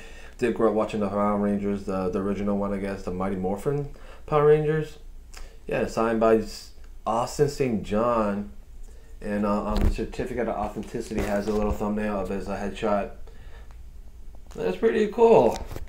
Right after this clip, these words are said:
I'm gonna say I must, uh, like this. Not too sure if I'm getting <clears throat>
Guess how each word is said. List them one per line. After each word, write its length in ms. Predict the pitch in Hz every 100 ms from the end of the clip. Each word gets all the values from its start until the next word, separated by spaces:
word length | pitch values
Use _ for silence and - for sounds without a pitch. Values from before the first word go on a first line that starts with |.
| - - - - - - -
I'm 200 | 139 160
gonna 180 | 170 160
say 160 | 170
I 40 | 170
must, 220 | 165 160
uh, 140 | 165
like 420 | 165 160 160 214 -
this. 180 | 98 - - - - - - - - - - - - - - - - - - - - - - - - - - - - - - - - - - - 135
Not 200 | 139 139
too 80 |
sure 160 | 143 135
if 40 |
I'm 140 | 120 110
getting 440 | 117 123 127
<clears throat> 0 | 127